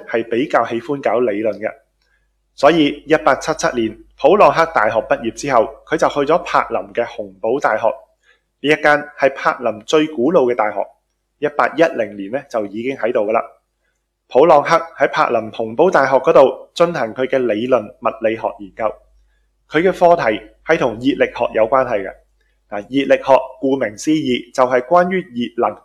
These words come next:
點樣流動嘅科學。普朗克喺一八七九年畢業，而佢嘅論文題目就係熱力學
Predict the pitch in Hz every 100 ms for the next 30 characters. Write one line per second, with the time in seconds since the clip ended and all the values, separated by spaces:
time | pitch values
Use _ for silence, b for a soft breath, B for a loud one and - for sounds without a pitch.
0 | _ - 120 185 160 117 147 120 107 -
1 | 104 107 104 107 - 131 113 - - _
2 | _ _ _ _ _ _ - 127 165 131
3 | 160 165 - - 123 147 - 120 - 156
4 | 120 127 131 104 151 135 - - _ _
5 | _ 117 123 156 180 180 151 147 120 120
6 | 120 117 135 - - 131 127 123 113 -
7 | 123 120 113 -